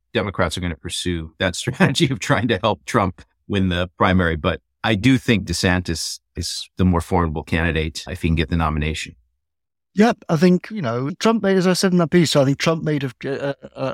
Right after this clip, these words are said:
Speaker 2: like, a fundamental strategic error. Or, uh, Trump could have gone into the midterm saying, "Look at what I did on the economy. Look at what Biden's done on the economy. Here's the ways in which he screwed it up.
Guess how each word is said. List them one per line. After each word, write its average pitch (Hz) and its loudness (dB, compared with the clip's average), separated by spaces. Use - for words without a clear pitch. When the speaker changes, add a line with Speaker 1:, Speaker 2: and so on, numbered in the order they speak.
Speaker 2:
like, 127 -4
a 123 -4
fundamental 143 0
strategic 120 -10
error. 110 -2
Or, 131 0
uh, 120 2
Trump 220 2
could 233 4
have 214 4
gone 190 4
into 175 -4
the 160 2
midterm 113 0
saying, 110 0
"Look 196 2
at 202 6
what 175 6
I 170 6
did 147 -4
on 143 -2
the 127 0
economy. 110 -4
Look 165 2
at 165 6
what 156 2
Biden's 135 2
done 117 -8
on 113 -4
the 107 -4
economy. 104 -8
Here's 170 4
the 170 2
ways 147 4
in 131 2
which 123 -4
he 120 -10
screwed 123 -10
it 110 -8
up. 110 -6